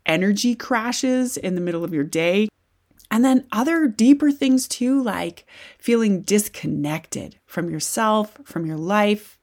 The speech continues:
from the people you love, and from things that matter to you. Just disconnected, disassociated. These are the things that come up with clients often.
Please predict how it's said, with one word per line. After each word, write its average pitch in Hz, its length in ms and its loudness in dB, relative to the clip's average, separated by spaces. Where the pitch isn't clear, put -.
from 185 160 -4
the 151 60 -4
people 226 340 -4
you 220 160 2
love, 202 640 2
and 170 360 -4
from 156 520 -4
things 226 320 4
that 240 180 -6
matter 233 420 0
to - 160 -8
you. - 380 -10
Just 233 280 -2
disconnected, 202 960 -2
disassociated. 175 1120 -2
These 254 320 6
are 233 440 6
the 196 80 -4
things 190 240 0
that - 140 -4
come 185 180 -4
up 160 140 -4
with 175 120 -6
clients 156 460 -4
often. 156 560 -6